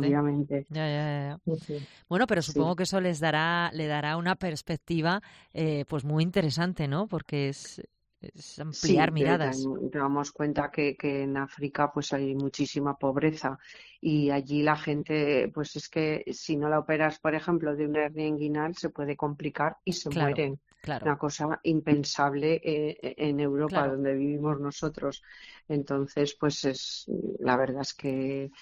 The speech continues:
Speaker 1: luego también muchos niños con patología congénita,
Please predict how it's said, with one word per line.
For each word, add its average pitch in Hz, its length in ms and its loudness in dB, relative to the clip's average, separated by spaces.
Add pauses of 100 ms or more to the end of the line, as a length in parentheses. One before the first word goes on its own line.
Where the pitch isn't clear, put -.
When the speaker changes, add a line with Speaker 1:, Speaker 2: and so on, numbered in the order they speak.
(120)
Speaker 1:
luego 160 240 6
también 147 300 4
muchos 143 400 -2
niños 147 500 2
con 147 180 -6
patología 139 640 -4
congénita, 143 1000 0